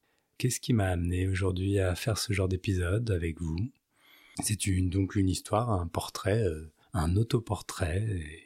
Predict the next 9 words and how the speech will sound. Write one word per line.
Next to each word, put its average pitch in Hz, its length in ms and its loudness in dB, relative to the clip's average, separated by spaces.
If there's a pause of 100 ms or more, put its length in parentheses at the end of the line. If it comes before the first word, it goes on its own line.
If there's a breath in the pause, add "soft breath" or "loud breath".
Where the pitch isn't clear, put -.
(360)
par 85 240 2
moi-même. 73 520 0 (1200)
Donc 110 100 0
ça - 100 -4
se - 80 -2
passera 107 380 -2
en 104 100 0
deux 101 300 0
épisodes. 90 720 -2